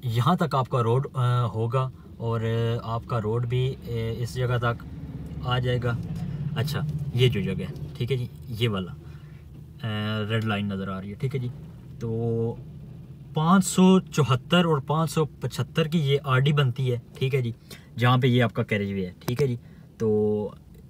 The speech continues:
अ, ये जो रेड लाइन ऊपर वाली, यहाँ तक आपका रोड यहाँ पे उठाया जाएगा, यानी कि इस घर के इस लेवल तक आपका रोड यहाँ पे ऊंचा, अ,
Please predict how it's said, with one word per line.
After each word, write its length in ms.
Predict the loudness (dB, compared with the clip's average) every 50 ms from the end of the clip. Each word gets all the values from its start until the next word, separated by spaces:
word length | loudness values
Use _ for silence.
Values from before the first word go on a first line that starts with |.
| -12 -6
अ, 40 | -4 -2 0 0 0 2 2
ये 200 | 4 4 4 6
जो 300 | 6 6 8 8 6 6
रेड 220 | 4 2 2 2
लाइन 200 | 2 2 2 2
ऊपर 180 | 2 0 0 0
वाली, 240 | 0 0 0 0 0
यहाँ 140 | 0 0
तक 180 | -2 -4 -2 -2
आपका 280 | -2 -2 -2 -2 -2 0
रोड 240 | 2 2 2 2
यहाँ 180 | 2 0 -2 -2
पे 100 | -4 -6
उठाया 440 | -6 -6 -8 -8 -4 -4 -2 -2 -2
जाएगा, 280 | -4 -4 -4 -4 -4
यानी 180 | -2 -2 -2 -2
कि 80 | -4 -4
इस 140 | -6 -4 -6
घर 160 | -6 -6 -6
के 120 | -6 -6
इस 140 | -6 -6 -6
लेवल 220 | -6 -4 -4 -4 -4
तक 240 | -6 -6 -6 -4
आपका 220 | -6 -6 -4 -4 -2
रोड 340 | -2 0 0 0 0 0 0 -2 -6 -8 -8 -8 -10 -10 -6 -2
यहाँ 320 | 2 2 2 4 4 2 4
पे 440 | 4 4 4 4 2 -2 -10 -18 -18 -18 -8 0 2
ऊंचा, 300 | 2 4 4 4 4 4
अ, 140 | 2 0